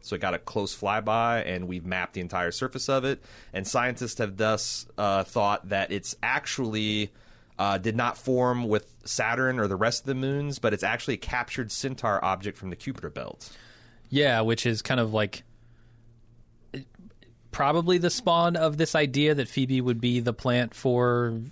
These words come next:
Speaker 2: the
Speaker 1: Yeah,
Speaker 2: proto-molecule.
Speaker 1: like, like, that's the farthest outside the solar system you can get and still be called a solar system object.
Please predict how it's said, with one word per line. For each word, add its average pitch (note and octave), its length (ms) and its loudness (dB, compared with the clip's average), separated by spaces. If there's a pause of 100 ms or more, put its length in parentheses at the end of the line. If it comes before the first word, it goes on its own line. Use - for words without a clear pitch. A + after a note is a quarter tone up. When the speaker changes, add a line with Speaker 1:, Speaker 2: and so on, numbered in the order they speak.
(140)
Speaker 2:
the A2+ 520 0
Speaker 1:
Yeah, A#2 180 -2
Speaker 2:
proto-molecule. B2+ 600 4
Speaker 1:
like, C3+ 100 4
like, B2 200 2
that's D3+ 320 0
the B2+ 120 0
farthest C#3 580 2
outside G#2+ 680 0
the G2 60 -4
solar G#2 320 0
system F#2+ 380 -6
you G2 140 -2
can F2 240 -6
get F#2+ 300 -2
and F2 160 -6
still G2 240 -4
be F2+ 100 -8
called F2+ 400 -2 (300)
a - 80 -4
solar F2 320 -2
system D#2 360 -8
object. - 580 -8